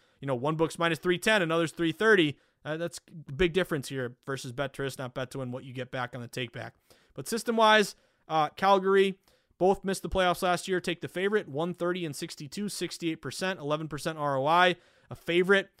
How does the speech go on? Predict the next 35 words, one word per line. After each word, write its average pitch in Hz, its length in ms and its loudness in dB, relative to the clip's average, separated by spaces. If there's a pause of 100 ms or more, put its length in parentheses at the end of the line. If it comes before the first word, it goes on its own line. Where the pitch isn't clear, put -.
(140)
versus 160 220 -6
a 143 60 -6
team 175 220 -6
on 156 60 -2
the 139 80 -6
second 170 300 -4
leg 165 100 -2
of 143 80 -4
a 120 40 -10
back-to-back, 151 600 -2
so 147 140 -10
it's - 80 -14
a 117 60 -14
tough 151 220 -6
schedule 151 360 -6
spot 165 260 -4
for 143 100 -6
Jersey. 180 520 0 (400)
Uh, 135 120 -6
those 151 160 -4
teams 170 240 -6
are 135 160 -2
one 147 220 -4
twenty-eight 165 320 -6
and 131 100 -14
fifty-three, 156 480 -8
seventy-one 151 440 -6
percent, 147 400 -8
ten 143 140 -6
percent 143 280 -10
R 139 160 -4
O 131 60 -4
I 147 140 0
this 160 200 -4
year. 175 320 0